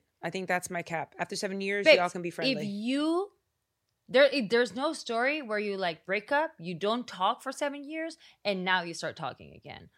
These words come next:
Speaker 2: Like, if you, I, if after seven years, you're still friends, you were friends throughout the
Speaker 1: The
Speaker 2: whole
Speaker 1: advent
Speaker 2: seven
Speaker 1: of
Speaker 2: years.
Speaker 1: social media makes that easy, you know? And you can't help natural curiosities, like, you know? I don't, I don't know. I, I, in that
Speaker 2: But we're
Speaker 1: sense, I
Speaker 2: talking about being friends.
Speaker 1: No,
Speaker 2: I'm
Speaker 1: no, no.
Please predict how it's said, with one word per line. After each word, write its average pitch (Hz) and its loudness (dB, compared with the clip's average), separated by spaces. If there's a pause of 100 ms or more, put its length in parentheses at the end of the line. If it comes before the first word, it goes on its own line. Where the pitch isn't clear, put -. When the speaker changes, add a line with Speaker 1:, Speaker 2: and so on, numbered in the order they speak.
Speaker 2:
Like, 233 4
if 233 -2
you, 196 -4
I, 339 8
if 262 -4
after 285 2
seven 233 -4
years, 190 -4 (360)
you're 208 0
still 208 -2
friends, 247 -2 (180)
you 190 -4
were 190 0
friends 175 -6
throughout 156 -4
the 156 -10
Speaker 1:
The 262 -4
Speaker 2:
whole 254 4
Speaker 1:
advent 285 4
Speaker 2:
seven 233 -4
Speaker 1:
of 202 -4
Speaker 2:
years. - -8
Speaker 1:
social 196 -8
media 170 -4
makes 160 -8
that - -8
easy, 147 -12
you 190 -4
know? 190 -2
And 269 0
you 247 0
can't 311 -2
help 240 -4 (160)
natural 185 -2
curiosities, 156 -8
like, 151 -8 (1080)
you 208 0
know? 208 2
I 247 4
don't, 277 4
I 311 6
don't 339 0
know. 233 2
I, 202 6
I, 220 6
in 233 4
that 277 4
Speaker 2:
But 294 2
we're 285 4
Speaker 1:
sense, 302 2
I 262 6
Speaker 2:
talking 339 2
about 247 2
being 214 -6
friends. 165 -8
Speaker 1:
No, 247 8
Speaker 2:
I'm 233 12
Speaker 1:
no, 202 8
no. 175 6